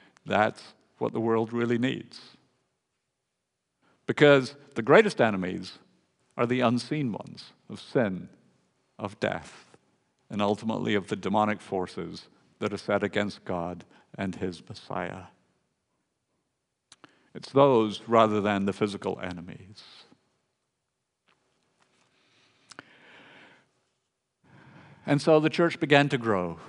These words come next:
and the Jews. And then, surprisingly, Gentiles began to come to faith. And this caused a problem, and a council was convened in Jerusalem.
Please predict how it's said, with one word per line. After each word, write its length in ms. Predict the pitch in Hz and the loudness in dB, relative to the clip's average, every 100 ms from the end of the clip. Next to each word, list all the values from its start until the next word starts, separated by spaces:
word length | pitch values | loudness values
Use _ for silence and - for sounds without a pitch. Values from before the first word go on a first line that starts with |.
| - _ _ _ _ - | -20 _ _ _ _ -14
and 100 | 104 | -14
the 40 | |
Jews. 500 | 95 101 92 90 92 - - | -12 -12 -10 -12 -14 -18 -2
And 140 | 139 | 4
then, 140 | 165 156 | 4 4
surprisingly, 1000 | 147 - 196 226 160 147 113 123 131 - - - - | 0 6 8 8 6 4 6 6 4 -4 -18 -16 2
Gentiles 680 | 175 208 127 104 90 92 - | 4 4 2 2 0 -6 -8
began 480 | 113 - 113 113 117 | -6 0 2 2 0
to 100 | 123 | -4
come 300 | - 104 98 | -4 -4 -4
to 100 | - | -8
faith. 500 | - 82 85 - - - _ _ _ _ _ _ _ _ _ _ _ _ _ _ _ - - | -8 -8 -8 -12 -20 -20 _ _ _ _ _ _ _ _ _ _ _ _ _ _ _ -20 -2
And 100 | 127 | 0
this 120 | 151 | 2
caused 280 | - 165 151 | 4 4 4
a 40 | |
problem, 460 | - 208 160 104 - - - _ _ - | 4 4 6 2 -6 -16 -20 _ _ -20
and 180 | 110 117 | -6 -2
a 40 | 123 | 0
council 420 | 127 131 127 127 | 4 4 2 -2
was 160 | 113 | -2
convened 500 | - 120 110 113 117 | 0 -2 2 2 2
in 140 | 120 117 | 2 0
Jerusalem. 640 | 110 104 98 104 98 95 | -2 -2 -4 -4 -4 -4